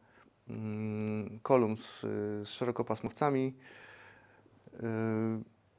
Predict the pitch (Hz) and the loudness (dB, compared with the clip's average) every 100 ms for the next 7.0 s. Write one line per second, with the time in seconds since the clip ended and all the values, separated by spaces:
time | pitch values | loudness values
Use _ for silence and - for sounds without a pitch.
0 | _ - _ - - _ 123 113 151 143 | _ -20 _ -20 -20 _ -6 6 8 8
1 | - 160 151 120 120 120 - 120 117 120 | 8 6 4 -4 0 4 6 6 4 2
2 | 120 117 135 135 135 165 - - - - | -4 2 4 4 4 2 0 -10 -20 -20
3 | - - - _ 143 135 - - - - | -20 -20 -20 _ 6 6 2 -10 -12 -8
4 | - 143 139 170 - 156 156 - - - | 4 4 6 2 6 4 4 -2 -14 4
5 | 135 135 127 - - - 113 156 135 131 | 8 8 6 -2 -6 -4 4 4 8 6
6 | 120 - 117 117 117 - - - - | 4 -2 -2 -2 -4 -12 -20 -20 -10